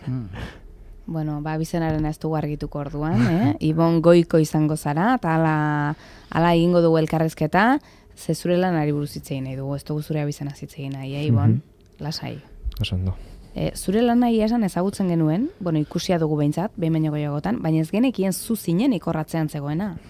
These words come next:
Speaker 2: Zu zinenik Eibar futbol taldeko bideoen atzean dagoena, alegia.
Speaker 3: Mhm, hala da. Ni naiz.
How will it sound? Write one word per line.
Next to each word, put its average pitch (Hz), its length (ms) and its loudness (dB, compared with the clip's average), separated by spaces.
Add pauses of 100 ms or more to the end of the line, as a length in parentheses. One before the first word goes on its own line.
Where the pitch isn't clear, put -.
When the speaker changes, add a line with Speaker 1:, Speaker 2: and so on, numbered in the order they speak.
(220)
Speaker 2:
Zu - 140 -4
zinenik 226 480 2
Eibar 202 380 2
futbol 190 380 -2
taldeko 180 400 0
bideoen 175 380 2
atzean 160 320 -2
dagoena, 151 340 -4
alegia. 156 460 -6 (760)
Speaker 3:
Mhm, 147 260 8 (280)
hala 123 220 4
da. 113 120 4 (2000)
Ni 123 140 8
naiz. 110 280 0